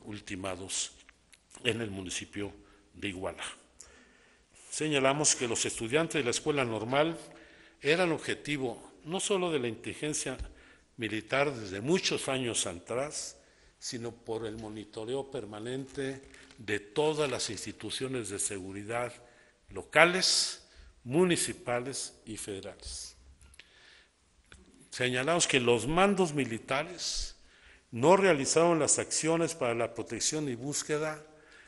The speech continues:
del soldado Julio César López Patolzin, quien se encontraba dentro del grupo de los estudiantes y que nunca se aplicó el protocolo de búsqueda de militares desaparecidos,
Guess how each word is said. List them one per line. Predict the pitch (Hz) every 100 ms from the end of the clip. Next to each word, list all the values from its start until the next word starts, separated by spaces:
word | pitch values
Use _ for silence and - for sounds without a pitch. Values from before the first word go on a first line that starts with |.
| - -
del | 110
soldado | 101 - 107 131 147 147
Julio | - 117 110
César | - 147 139 127 110
López | 131 127 117 -
Patolzin, | - - 127 135 135 185 185 - - _ _ - - _
quien | - 113
se | -
encontraba | 113 107 107 101 - 147 156 160 156 - - - _ _ _ -
dentro | 113 175 - 160
del | 123 107
grupo | 123 120 123
de | 107
los | 95 -
estudiantes | - 95 101 117 135 175 165 - - - _ - - - _ -
y | 127
que | - 131
nunca | 160 196 202 190 170
se | -
aplicó | 123 - 120 110 104 143 143 156
el | 156
protocolo | - 110 113 101 - 143 151 143
de | 107 101
búsqueda | 92 139 131 135 110
de | 101
militares | 101 95 - 127 127 110
desaparecidos, | 98 95 - 95 87 - 127 160 160 -